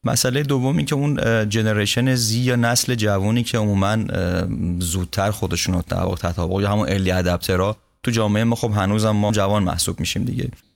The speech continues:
اه، عرض می‌کنم که این دو تا نکته باعث شد که ما یه نوع نگاه دیگه‌ای به فضای دیجیتال داشته باشیم و، اه، به نظر منم میاد واقعاً، اه، م، حالا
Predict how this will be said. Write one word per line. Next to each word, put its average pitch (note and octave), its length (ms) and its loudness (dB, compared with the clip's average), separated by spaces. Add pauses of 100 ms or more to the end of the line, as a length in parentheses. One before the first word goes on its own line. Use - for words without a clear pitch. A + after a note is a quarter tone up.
(140)
اه، F#2+ 120 0
عرض A2+ 320 0
می‌کنم E3+ 220 -2
که - 100 -4
این F3 140 -2
دو D3+ 120 0
تا D3 120 -2
نکته B2 340 0
باعث D3 260 0
شد - 160 -4
که - 120 -4
ما D#3 100 -2
یه D#3 120 -2
نوع D#3 180 0
نگاه C3 360 2
دیگه‌ای A#2 420 0
به F#2+ 100 0
فضای F#2 320 0
دیجیتال F2+ 480 -2
داشته E2 260 -4
باشیم F2+ 420 -2
و، F2+ 40 2
اه، - 840 -4
به F#2 160 0
نظر G#2+ 360 2
منم C3+ 280 2
میاد C3 200 0
واقعاً، A2 420 0
اه، F#2+ 160 0
م، F#2+ 600 -2
حالا G2+ 300 0